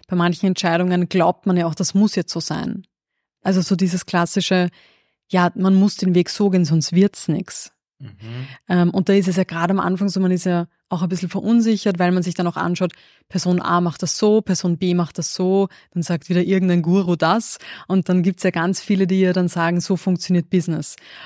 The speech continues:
Speaker 1: Und ich glaub, dass das einfach extrem individuell ist und dass ich dann einfach wirklich so im Nachhinein schon sagen hab können,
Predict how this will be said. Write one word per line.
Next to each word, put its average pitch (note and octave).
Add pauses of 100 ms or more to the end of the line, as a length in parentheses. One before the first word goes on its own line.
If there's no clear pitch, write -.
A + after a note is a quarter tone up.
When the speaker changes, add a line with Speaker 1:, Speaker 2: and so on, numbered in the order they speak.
(160)
Speaker 1:
Und F#3+ (720)
ich F#3
glaub, G#3
dass -
das B3
einfach A3+
extrem G#3
individuell F#3+
ist C4+
und F#3+
dass F#3+
ich -
dann G#3
einfach F#3
wirklich G#3
so G3+
im F#3
Nachhinein G3 (560)
schon G#3+
sagen G3
hab G3+
können, F#3